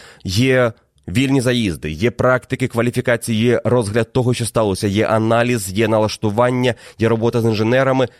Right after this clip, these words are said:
є, звісно, інтерв'ю, зуми, скайпи і так далі. Гонщики розриваються за вікенд, роботи дійсно чимало. А тут ще й бігає знімальна група, немаленька,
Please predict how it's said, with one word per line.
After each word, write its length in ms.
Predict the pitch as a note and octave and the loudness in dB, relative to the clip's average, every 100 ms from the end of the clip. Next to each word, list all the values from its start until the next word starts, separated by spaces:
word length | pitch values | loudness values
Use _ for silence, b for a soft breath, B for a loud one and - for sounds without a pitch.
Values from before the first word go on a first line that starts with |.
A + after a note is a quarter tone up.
| b b | b b
є, 200 | G2 B2 | -2 -2
звісно, 360 | G#2+ A2+ A2+ G2+ | 0 0 2 2
інтерв'ю, 920 | A2 C3 A#2+ G2+ B2 D3 D3 C#3 C#3 | 2 0 0 0 0 2 4 2 2
зуми, 500 | G#2+ G2 C#3+ C3+ B2 | 0 2 2 4 2
скайпи 640 | - - C3 B2+ A#2+ A#2+ | 0 0 2 2 2 0
і 60 | A2+ | 0
так 200 | A#2 G2+ | -2 -2
далі. 320 | D3+ E3 C#3 b b b _ - | 0 0 -4 b b b _ -4
Гонщики 600 | A#2 F#3 G3+ - - C#3+ | 2 2 2 0 0 2
розриваються 680 | C#3+ C3+ B2+ A2+ D#2+ - | 2 2 2 2 0 -4
за 140 | D2 G2 | -4 -2
вікенд, 460 | F#2+ - G#3 F#3+ - | -2 0 0 0 -2
роботи 500 | C3 G#2 A2+ F3+ C3+ | 0 0 2 2 0
дійсно 520 | D#2+ A#2+ C3 - A2 b b | -2 -2 -2 0 -4 b b
чимало. 420 | - B2 G2+ E2+ - | -2 0 2 0 0
А 80 | G#2+ | 0
тут 260 | B2+ C#3 | 0 -2
ще 240 | - - G3 | -2 0 0
й 120 | B2+ | 0
бігає 560 | F#2+ B2+ F3+ A#2+ G#2 | -2 -2 0 2 2
знімальна 420 | F#2+ A#2 C#3+ B2+ A#2 | 2 2 2 2 0
група, 280 | F3 G3+ | 0 0
немаленька, 800 | G#2+ A#2+ A#2+ G2 G2+ E3+ G#3 F2+ | 0 0 2 0 0 0 0 -4